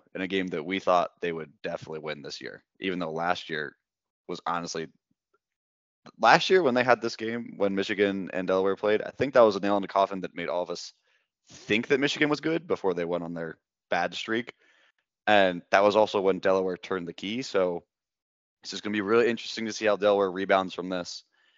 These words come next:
I think it's gonna be a really low scoring game, but I think U M B C is about to make a statement traveling to a team that I think is fringe top twenty and taking them down.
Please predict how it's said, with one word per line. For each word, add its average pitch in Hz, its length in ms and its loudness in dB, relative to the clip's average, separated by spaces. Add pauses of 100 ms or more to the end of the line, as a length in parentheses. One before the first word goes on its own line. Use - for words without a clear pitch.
(1000)
I - 60 -6
think 101 220 -6
it's 101 100 -6
gonna 95 160 -6
be 95 100 -6
a 92 40 -8
really 92 300 -4
low 107 180 4
scoring 107 360 0
game, 120 380 -2 (1120)
but 101 100 0
I 92 80 2
think 101 220 -4
U 101 160 0
M 101 80 -2
B 101 100 -4
C 104 160 -6
is 95 80 -4
about 92 200 0
to 92 40 -4
make 92 160 -4
a 87 60 -6
statement 87 520 -6
traveling 90 540 -2
to 87 180 -8
a 85 40 -4
team 90 340 -8
that 82 160 -6
I 85 60 -6
think - 280 -10
is - 100 -16
fringe 87 320 -8
top 85 220 -4
twenty 85 300 -8
and 78 100 -14
taking 82 240 -12
them 78 160 -12
down. 65 300 -8